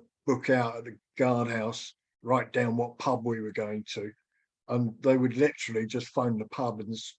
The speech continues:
so, "Shout Spearhead," and everybody on Spearhead would just leg it for a cab back up the camp. And, uh, and that was it. So there was a lot of what we used to call "get on the bus, get off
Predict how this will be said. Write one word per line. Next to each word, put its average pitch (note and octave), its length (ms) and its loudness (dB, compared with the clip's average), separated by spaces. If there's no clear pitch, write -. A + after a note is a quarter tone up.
so, A#2 340 -2
"Shout A#2 500 -2
Spearhead," A2+ 640 -2
and A#2 400 -2
everybody A#2+ 540 2
on A2+ 120 0
Spearhead A#2 600 -2
would A2+ 100 -8
just A2+ 240 -8
leg A#2 300 -2
it A#2 160 -4
for A2 180 -4
a G#2+ 80 -6
cab A2+ 280 -6
back A#2+ 220 -4
up A#2+ 180 -6
the C3 60 -16
camp. C3 320 -8
And, A#2 480 -2
uh, A#2 400 2
and A2+ 140 -2
that A#2 140 0
was A2+ 160 -2
it. B2+ 240 2
So A#2 300 0
there B2 100 0
was A#2+ 140 2
a B2+ 80 8
lot C3+ 180 8
of A2 100 -2
what B2+ 200 0
we B2+ 100 6
used B2+ 180 4
to - 60 -12
call B2 360 2
"get C#3 140 2
on B2+ 220 4
the A#2+ 60 2
bus, - 460 -4
get C3 120 0
off B2 180 0